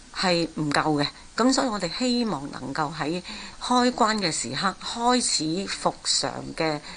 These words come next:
路嘅開始呢，我哋希望能夠有新一輪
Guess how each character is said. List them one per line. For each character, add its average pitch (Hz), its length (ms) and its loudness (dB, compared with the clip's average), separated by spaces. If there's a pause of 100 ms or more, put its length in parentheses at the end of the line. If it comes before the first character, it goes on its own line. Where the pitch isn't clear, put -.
(160)
路 156 360 2
嘅 170 140 0
開 208 160 -4
始 196 160 -2
呢， 180 140 -2
我 165 80 -2
哋 135 160 -8
希 202 100 -6
望 143 260 -6 (340)
能 151 200 2
夠 170 140 0
有 143 400 -4
新 - 280 0
一 220 60 0
輪 160 160 -2